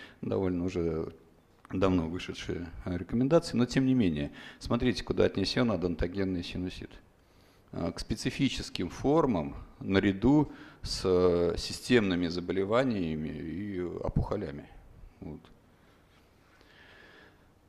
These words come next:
А, соответственно, а, так как проблема,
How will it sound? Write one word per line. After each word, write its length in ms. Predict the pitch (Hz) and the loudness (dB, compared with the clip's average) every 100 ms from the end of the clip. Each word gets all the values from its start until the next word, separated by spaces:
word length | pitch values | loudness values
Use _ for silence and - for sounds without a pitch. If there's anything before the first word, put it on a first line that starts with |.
| - | -2
А, 360 | 101 107 107 107 - - - - | 0 0 0 2 4 4 4 2
соответственно, 880 | - 123 156 135 - 120 120 113 104 - | 2 2 2 -2 -2 -2 0 0 -2 -4
а, 420 | 113 104 98 98 | -4 -2 0 -2
так 200 | 95 135 | 0 0
как 160 | 135 123 | 0 0
проблема, 640 | 135 127 131 110 98 92 | 0 0 0 -2 -2 -4